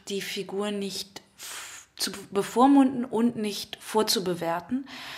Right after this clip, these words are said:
also sie aus ihrer Zeit heraus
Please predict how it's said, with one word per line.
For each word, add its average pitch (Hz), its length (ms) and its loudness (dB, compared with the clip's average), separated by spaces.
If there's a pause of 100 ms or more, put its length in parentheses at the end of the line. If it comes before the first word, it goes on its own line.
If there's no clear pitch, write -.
(460)
also 185 280 -6
sie 180 360 -6
aus 185 320 2
ihrer 185 240 2
Zeit 190 360 2
heraus 165 540 0